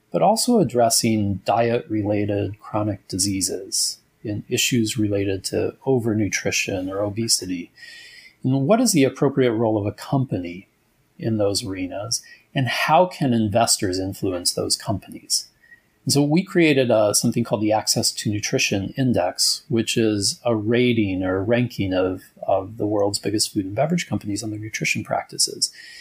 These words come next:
And it, you know, at the time, the first iteration of this, we were scoring companies on over a hundred seventy different criteria drawn from, as best as we could tell, best practices around what food and beverage companies can do to, to, to improve.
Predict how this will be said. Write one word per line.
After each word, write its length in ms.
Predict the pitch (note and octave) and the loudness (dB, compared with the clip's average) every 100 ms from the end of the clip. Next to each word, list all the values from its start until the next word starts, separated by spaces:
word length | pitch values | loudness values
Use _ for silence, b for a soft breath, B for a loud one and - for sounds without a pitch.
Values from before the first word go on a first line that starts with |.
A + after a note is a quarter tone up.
| B B B _ | B B B _
And 180 | A2 A2 | 2 4
it, 160 | G#2+ - - _ _ _ | 2 -2 -14 _ _ _
you 100 | A#2 | -2
know, 120 | G#2+ | 0
at 60 | A#2 | 2
the 80 | B2+ | 2
time, 340 | C#3+ C3+ C3 | 4 4 4
the 120 | A#2+ | 2
first 460 | - C#3 C3+ - - | 4 2 2 0 2
iteration 540 | C3+ B2+ C3 - B2+ | 2 4 2 2 2
of 140 | A#2 A2 | 2 2
this, 360 | A#2 A2+ - | 2 2 0
we 180 | A#2+ A2+ | 2 2
were 200 | A2 A2 | 4 0
scoring 640 | - - B2+ B2 A#2+ A#2 | 0 0 2 2 4 2
companies 640 | A2+ A#2+ A2+ A#2 A#2 A2 A2+ | 2 0 0 2 2 2 2
on 120 | G#2+ | 2
over 280 | A2+ G#2+ A2 | 0 0 0
a 80 | - | 0
hundred 360 | B2 A#2+ A2 | 0 0 2
seventy 460 | - A2+ A2+ G#2+ G#2 | 2 2 2 2 2
different 460 | G#2 - A2 G2+ | 0 -2 -2 -4
criteria 720 | - G#2 G#2 - D#3 A#2+ G2+ - | -4 -2 -2 -2 2 4 2 0
drawn 480 | G#2+ G2 G#2+ G#2+ | 0 0 0 -2
from, 500 | G#2+ - G2 F#2+ F#2+ - _ - - | -4 -4 -2 -4 -8 -12 _ -20 -8
as 160 | A2+ | -8
best 320 | - A2+ - - | -2 0 0 0
as 100 | G#2+ | 0
we 100 | A2 | 0
could 120 | G#2+ | 0
tell, 200 | A#2+ G#2+ | 2 2
best 300 | G#2 G#2+ - | 2 0 -2
practices 840 | - A#2 - A#2 - F#2+ F2+ - B B B _ - | -2 -2 -2 -4 -2 -2 -2 -4 B B B _ -2
around 220 | G#2 G#2 | 0 2
what 200 | G#2 - | -2 0
food 160 | A2+ G2+ | -4 -2
and 80 | |
beverage 320 | G2+ G2+ G#2 - | -2 -2 -4 -4
companies 420 | F#2+ A2 G2+ - | -6 -6 -4 -4
can 220 | - A2 | -2 -2
do 300 | C3 C#3 F#2 | 0 0 0
to, 320 | - A2+ G#2+ | -4 -4 -4
to, 480 | - - G#2 G2 G#2 | -6 -4 -2 -2 -8
to 220 | - A2+ G2+ | -6 -4 -2
improve. 640 | G#2+ - C3+ F#2 F2+ | -4 0 2 2 -4